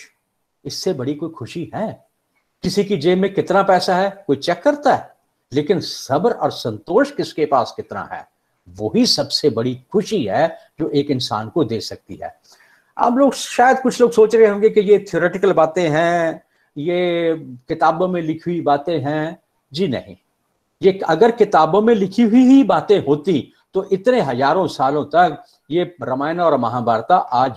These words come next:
भी हम उनको relevant ना मानते। अगर ये सिर्फ किताबों में लिखी हुई बातें होती, तो रामायण और महाभारत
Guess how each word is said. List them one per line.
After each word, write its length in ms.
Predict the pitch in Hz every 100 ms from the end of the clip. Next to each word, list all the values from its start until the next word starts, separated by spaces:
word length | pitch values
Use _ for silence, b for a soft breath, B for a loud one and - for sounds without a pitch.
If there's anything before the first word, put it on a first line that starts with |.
| -
भी 240 | 180 151
हम 240 | 104 151 170
उनको 300 | 117 - 147
relevant 480 | 147 98 104 117 123 -
ना 120 | 110
मानते। 420 | 95 85 82 - - _ _ _ _ _ -
अगर 240 | 151 180 208
ये 100 | 214
सिर्फ 260 | 226 214 -
किताबों 440 | 160 160 139 147 233
में 120 | 285
लिखी 260 | 233 -
हुई 180 | 226 220
बातें 320 | 160 139 180
होती, 480 | 123 117 - 147 98 b b 175
तो 100 | 156
रामायण 320 | 156 165 208
और 200 | 220 170
महाभारत 440 | 139 156 151 147